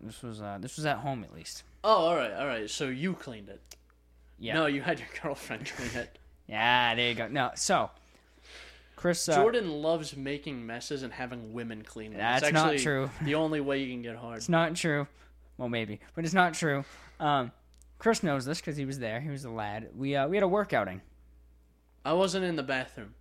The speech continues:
Speaker 2: I was, I was, I,
Speaker 1: At the
Speaker 2: I,
Speaker 1: work
Speaker 2: I was
Speaker 1: outing.
Speaker 2: at the work outing. I wasn't involved in this bathroom thing. I went home to my house.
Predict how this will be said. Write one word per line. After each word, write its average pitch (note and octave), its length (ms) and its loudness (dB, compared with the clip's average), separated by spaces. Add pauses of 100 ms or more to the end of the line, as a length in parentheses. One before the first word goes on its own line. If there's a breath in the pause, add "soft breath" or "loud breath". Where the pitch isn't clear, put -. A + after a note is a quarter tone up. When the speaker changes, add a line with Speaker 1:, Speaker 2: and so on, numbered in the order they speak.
(140)
Speaker 2:
I A#2+ 120 -6
was, B2 380 -6
I B2 140 -2
was, A#2+ 380 -6 (500 soft breath)
I, C#3 140 4
Speaker 1:
At F3+ 200 8
the D#3+ 60 4
Speaker 2:
I, - 40 4
Speaker 1:
work D3 140 4
Speaker 2:
I C#3+ 140 4
was C#3+ 100 0
Speaker 1:
outing. C#3+ 100 0
Speaker 2:
at C3 140 -4
the C#3 80 -6
work B2 300 -4
outing. G#2 360 -6
I A#2 80 -6
wasn't B2 440 -6 (240)
involved B2 520 -6
in A2+ 100 -8
this G#2+ 160 -10
bathroom A2 500 -10
thing. A2+ 140 -10
I A2+ 120 -8
went A#2+ 220 -6
home A#2+ 580 -6
to B2 100 -12
my C3 240 -2
house. A#2 560 -12